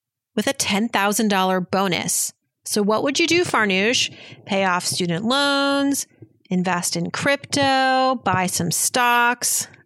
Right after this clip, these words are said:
All right, Allie, I'm gonna tell you that for someone who just started her career or his career,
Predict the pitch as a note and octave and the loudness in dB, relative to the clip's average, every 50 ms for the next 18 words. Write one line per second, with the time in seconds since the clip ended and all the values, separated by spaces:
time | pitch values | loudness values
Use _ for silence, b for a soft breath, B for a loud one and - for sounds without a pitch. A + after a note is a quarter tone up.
0 | _ - G#3 G3+ G3+ F#3+ F3+ E3 E3 - - G3+ G3+ G#3 G3 F#3+ F#3+ F#3 - G3 | _ -2 0 2 2 2 2 0 0 -2 -2 0 0 2 0 0 0 0 0 -2
1 | A3 B3 C#4 D#4 D#4+ D#4+ - D#4 C#4 C4 B3+ A#3+ A3+ G#3+ G#3+ G#3 G3+ G3+ G#3 G#3 | 0 0 0 -2 -2 -2 0 0 0 0 2 2 2 2 2 2 2 0 -2 -4
2 | B B B B B B B B B B B G3+ G#3 G3+ G3 G3 G3 G3 G3 G3 | B B B B B B B B B B B -2 0 0 2 2 2 2 2 0
3 | F#3 - _ _ _ _ _ - - - - - A3+ - - C4 C#4 C#4 B3+ B3+ | 0 -2 _ _ _ _ _ -12 -12 -10 -6 -4 -2 -2 0 0 0 0 2 0
4 | A3 - A3+ A#3+ B3+ - - D4 C#4 C4+ C#4 C#4+ D4 D4 - _ _ _ _ _ | 0 2 0 0 0 0 0 0 0 2 2 0 0 -2 -4 _ _ _ _ _
5 | _ - _ - - C#4+ - - F4 D#4+ C#4 B3 A3 G3 F#3+ F#3 G3 A3 A#3 A#3 | _ -18 _ -6 -4 -4 -2 -2 -2 0 2 2 2 4 4 4 2 2 0 -4
6 | _ - G3 F3+ G#3 G3+ F#3 - - - F3+ F3 E3 E3 F3 G#3+ | _ -6 -4 -2 0 0 -2 -2 -2 -2 -2 0 0 0 0 -2